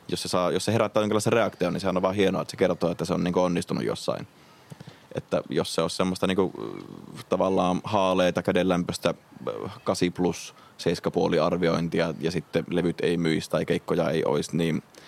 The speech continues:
sittenhän se olisi tavallaan niinku, silloin se olisi epäonnistunut. Oli se niinku omasta mielestä miten hyvä vaan, mutta nyt sitten, jos se onkin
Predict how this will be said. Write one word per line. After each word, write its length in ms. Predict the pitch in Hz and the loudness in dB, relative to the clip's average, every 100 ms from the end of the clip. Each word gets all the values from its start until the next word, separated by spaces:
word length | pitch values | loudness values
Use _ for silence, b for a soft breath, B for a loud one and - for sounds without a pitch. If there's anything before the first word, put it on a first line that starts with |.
| B | B
sittenhän 300 | 95 - 87 | -4 0 -2
se 40 | |
olisi 100 | 87 | 0
tavallaan 340 | 90 90 87 90 | 2 2 4 2
niinku, 140 | 90 | 2
silloin 220 | 113 107 | 2 2
se 20 | 87 | 2
olisi 140 | 78 | 0
epäonnistunut. 680 | 80 71 60 67 - 62 53 B B B | 0 0 0 -4 -4 -6 -6 B B B
Oli 120 | 82 | 0
se 80 | 87 | 2
niinku 160 | 82 85 | 2 2
omasta 260 | 87 87 | 0 0
mielestä 300 | 85 82 85 | 0 0 0
miten 200 | 90 90 | 0 0
hyvä 220 | 87 85 90 | 0 0 2
vaan, 200 | 85 82 | 0 0
mutta 240 | 85 - | -4 -4
nyt 120 | 80 | -4
sitten, 300 | - - 87 - B B B | -6 -2 -4 -4 B B B
jos 180 | 82 - | -4 -2
se 60 | 82 | -2
onkin 260 | 85 85 | 0 -2